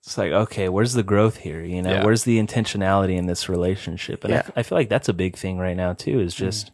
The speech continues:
Speaker 1: asking harder questions, right? Asking the
Speaker 2: Oh, yeah.
Speaker 1: things and talking about the things that are real, you know, talking about things that, um, matter.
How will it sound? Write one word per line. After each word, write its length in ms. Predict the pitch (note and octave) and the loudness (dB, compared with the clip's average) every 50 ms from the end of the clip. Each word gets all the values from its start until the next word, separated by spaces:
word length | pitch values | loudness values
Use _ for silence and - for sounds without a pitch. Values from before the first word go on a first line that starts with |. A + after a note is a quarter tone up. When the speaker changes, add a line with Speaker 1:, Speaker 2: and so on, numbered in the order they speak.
| - - - - - - | -20 -20 -20 -20 -12 -4
Speaker 1:
asking 420 | - A2 A2+ A#2 - - A2+ G#2 | -2 -2 -2 -2 -4 -6 -6 -6
harder 280 | G#2 A2 G#2 G#2 G2 G2 | -2 -2 -2 -2 -2 -2
questions, 500 | - - A2 G#2 G#2+ - - E2+ D#2+ F2+ | -2 -2 -2 -2 -2 -6 -8 -10 -6 -4
right? 140 | F2 F2+ F#2 | -4 -2 0
Asking 380 | F#2 G2 G#2+ - - - G#2 | 0 0 -2 -2 -4 -6 -4
the 80 | G2 - | -4 -4
Speaker 2:
Oh, 40 | C3 | -4
yeah. 60 | B2 | -4
Speaker 1:
things 320 | B2 G#2 G2 G2 G2 F#2+ - | -4 -4 -2 -4 -4 -6 -6
and 100 | F2+ F2+ | -8 -4
talking 320 | - A2 G#2+ G#2 - G#2 | 0 0 0 0 -2 -4
about 260 | G2 G2 F#2+ F#2 - | -2 -2 -2 -2 -4
the 60 | - - | -8 -8
things 280 | - A2+ A2+ A2 - | -6 -4 -4 -4 0
that 160 | - G2 G2 | 0 2 4
are 100 | G2+ G2 F#2+ | 4 4 4
real, 440 | F#2+ G#2+ C#3+ D3 A#2 - F#2 - _ | 4 6 6 6 4 2 -2 -8 _
you 140 | - - G2 | -8 -6 -4
know, 120 | G2 G#2 A2 | -2 -2 -2
talking 300 | - - A2 G#2+ A2+ A2 | 0 0 0 0 0 0
about 260 | A2 G#2+ G#2 F2+ - | 2 2 2 2 0
things 240 | - G#2+ G#2 G#2 - | -2 -4 -4 -2 0
that, 240 | G#2 F#2+ F#2 - - - - - - - - - - _ | 0 0 0 -2 -6 -14 -20 -20 -20 -20 -20 -20 -14 _
um, 340 | - G2+ G2 F#2 F#2 F2 - - | -6 -4 -4 -4 -6 -8 -10 -10
matter. 600 | - G2 F#2+ F#2+ A2+ B2+ G#2 E2+ - - C#3 | -10 -8 -4 -2 -2 -2 -2 -4 -10 -16 -20